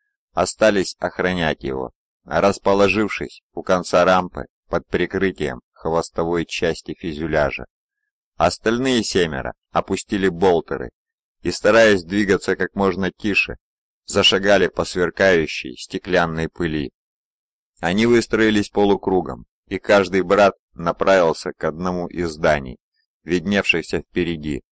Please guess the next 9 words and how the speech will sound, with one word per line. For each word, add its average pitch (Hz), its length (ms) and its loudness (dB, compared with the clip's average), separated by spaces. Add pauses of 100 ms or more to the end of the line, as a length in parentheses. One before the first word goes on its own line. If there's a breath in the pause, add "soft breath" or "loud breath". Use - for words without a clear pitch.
(580)
Воины 107 520 4
держались 92 720 0
примерно 92 500 0
в - 60 -14
сотне 92 380 -2
метров 90 500 -2
друг - 380 -6
от 85 120 -2
друга, 76 440 -6